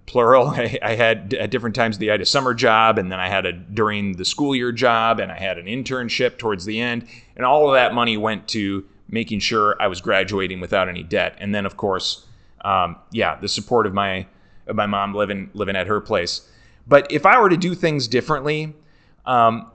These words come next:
right up front, what I would have done is I would have done a more extensive school search. At the time, I really didn't know. This was nineteen ninety-eight.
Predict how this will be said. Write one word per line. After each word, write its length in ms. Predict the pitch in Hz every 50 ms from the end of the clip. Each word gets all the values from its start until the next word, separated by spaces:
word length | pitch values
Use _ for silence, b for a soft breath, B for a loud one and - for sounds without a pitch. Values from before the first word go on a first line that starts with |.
| _
right 260 | - 120 135 175 214 214
up 120 | 175 -
front, 380 | - - - 143 143 160 - 123
what 140 | 131 131
I 100 | 120 120
would 160 | 123 123 131 127
have 140 | 120 120
done 340 | 123 135 131 131 131 135 139 - -
is 640 | 120 117 113 113 113 113 113 110 - - - - -
I 120 | 107 127 156
would 160 | 180 190 180
have 460 | 151 131 120 117 113 - - - 117
done 280 | 107 135 127 123 123 123
a 60 | 110
more 220 | 113 120 120 113
extensive 920 | 110 - - - - - 113 113 113 - - 117 110 107 104 101 107 -
school 400 | - - - - - 117 110 101
search. 500 | 95 - - - 101 92 85 - - - - -
At 140 | 117 -
the 80 | - 107
time, 360 | - 127 170 202 196 190 180 -
I 160 | - 120 147
really 380 | 170 160 143 147 135 135 123
didn't 300 | 113 117 113 110 104 98
know. 280 | 104 107 107 104 101 101
This 200 | 101 143 143 -
was 180 | 127 110 104 110
nineteen 440 | 110 113 107 - - 110 110 107
ninety-eight. 720 | 101 101 101 101 95 95 92 92 101 117 120 117 - b b